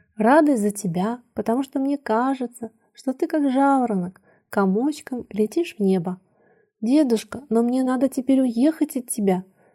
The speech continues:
прошептала Зоя. «Ведь он ждет, он зовет, ты понимаешь?»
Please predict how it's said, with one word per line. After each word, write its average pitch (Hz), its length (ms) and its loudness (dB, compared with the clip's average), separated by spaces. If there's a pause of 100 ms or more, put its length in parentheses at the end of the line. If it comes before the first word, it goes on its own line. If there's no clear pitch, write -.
(160)
прошептала 214 720 -2
Зоя. 196 400 0 (140)
«Ведь 226 200 -4
он 262 180 -2 (140)
ждет, 240 600 0
он 233 220 0
зовет, 247 580 0
ты 208 100 0
понимаешь?» 254 720 -2